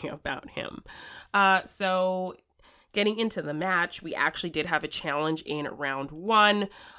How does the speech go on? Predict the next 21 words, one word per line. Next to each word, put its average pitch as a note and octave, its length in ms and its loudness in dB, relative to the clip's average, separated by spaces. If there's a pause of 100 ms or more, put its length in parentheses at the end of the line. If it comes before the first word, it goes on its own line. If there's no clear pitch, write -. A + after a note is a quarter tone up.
(140)
Um, C#3+ 580 0 (320)
uh, C3 320 -10
Brandon D3 380 0
called C#3+ 420 -8
out C3+ 400 -4
that, B2 480 -4
uh, B2+ 300 -8 (500)
in D3 200 -2
a A#2 60 -6
question C#3+ 380 -6
where C3+ 100 -4
the C#3 140 -6
answer C#3 240 -8
was C#3 220 -8
Alice C#3 320 -4
through D3 180 -8
the C3 80 -8
looking A3 320 0
glass, F#3+ 400 4 (320)
Mark D3 380 -4
Andreyko C3+ 500 -8